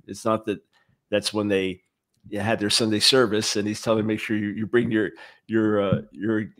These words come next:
your tithe to the Sunday service." I mean, they would, would have looked at him like, "What are you talking about?" Um,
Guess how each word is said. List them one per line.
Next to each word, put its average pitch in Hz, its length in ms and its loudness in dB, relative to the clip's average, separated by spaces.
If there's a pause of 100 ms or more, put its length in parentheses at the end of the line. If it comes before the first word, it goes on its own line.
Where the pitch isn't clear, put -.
(140)
your 113 160 -4
tithe 131 460 4
to 131 100 -2
the 113 120 -4
Sunday 113 300 2
service." 107 440 0
I 104 60 -4
mean, 110 120 -2
they 110 80 2
would, 104 240 -6
would 120 160 2
have 110 120 0
looked 117 180 -2
at 117 40 2
him 104 40 2
like, 101 160 0
"What 113 80 -2
are 113 60 2
you 104 40 -2
talking 107 300 0
about?" 64 240 -12 (480)
Um, 95 420 0